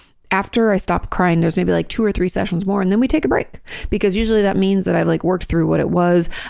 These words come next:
I'm not feeling so emotionally charged about it. And I kinda, like, took the edge off. So notice what it's like for you. That's just my experience, but I'm just sharing that in case that's helpful.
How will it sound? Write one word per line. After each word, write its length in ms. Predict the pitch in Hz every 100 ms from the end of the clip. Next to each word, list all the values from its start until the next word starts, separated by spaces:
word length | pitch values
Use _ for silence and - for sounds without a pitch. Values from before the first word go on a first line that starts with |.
| -
I'm 120 | 180
not 200 | 175 -
feeling 300 | - 170 165
so 380 | - 175 160 156
emotionally 460 | 165 160 160 139 120
charged 420 | - 175 175 -
about 280 | 180 151 156
it. 200 | 160 -
And 240 | 175 165 165 - -
I 60 | 196
kinda, 240 | - 226
like, 180 | 190 175
took 260 | - 202
the 160 | - -
edge 220 | 233 247
off. 280 | - - - - - _ _ - - - - -
So 160 | - 294
notice 280 | 320 370
what 100 | 359
it's 140 | 330 -
like 180 | 302 -
for 120 | 254
you. 140 | 160
That's 180 | 190 220
just 140 | 247
my 160 | 226 208
experience, 480 | - - 131 113 190
but 80 | 190
I'm 80 | 185
just 160 | 190
sharing 240 | - 180 170
that 140 | 165
in 80 | 185
case 200 | - 151
that's 200 | 135 -
helpful. 420 | - - -